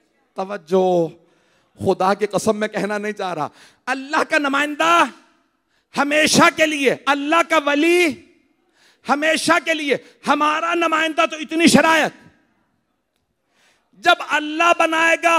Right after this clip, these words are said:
हमेशा के लिए वली, खुदा की कसम जिम्मेदारी से तर्जुमा कर रहा हूं, जिससे चाहिए पूछ लीजिए, मुहम्मदुर रसूलुल्लाह का तर्जुमा है,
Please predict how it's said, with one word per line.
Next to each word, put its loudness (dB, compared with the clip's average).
हमेशा 0
के 2
लिए 4
वली, 0
खुदा 2
की -6
कसम 2
जिम्मेदारी -2
से -4
तर्जुमा 0
कर 0
रहा 6
हूं, 2
जिससे -6
चाहिए 0
पूछ 2
लीजिए, 0
मुहम्मदुर 0
रसूलुल्लाह -2
का -2
तर्जुमा 2
है, 2